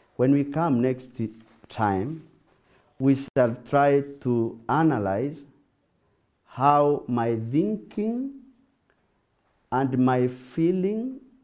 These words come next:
get connected. Because at the end of the day, we want also to learn how to control, how to maintain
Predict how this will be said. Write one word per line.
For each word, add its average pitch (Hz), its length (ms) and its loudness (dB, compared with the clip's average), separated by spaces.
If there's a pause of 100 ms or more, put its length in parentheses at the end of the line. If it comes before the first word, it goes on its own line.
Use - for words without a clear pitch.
(160)
get 143 400 0
connected. 113 840 -6 (1120)
Because 208 300 -2
at 180 100 2
the 170 60 0
end 220 140 0
of 190 140 -2
the 170 80 2
day, 170 180 2
we 160 140 4
want 151 380 0
also 135 340 -4
to - 220 -10
learn 123 520 0
how 143 540 -2 (560)
to 151 420 -2 (280)
control, 127 720 -4 (1000)
how 147 420 2 (140)
to 160 280 -4 (140)
maintain 110 880 -2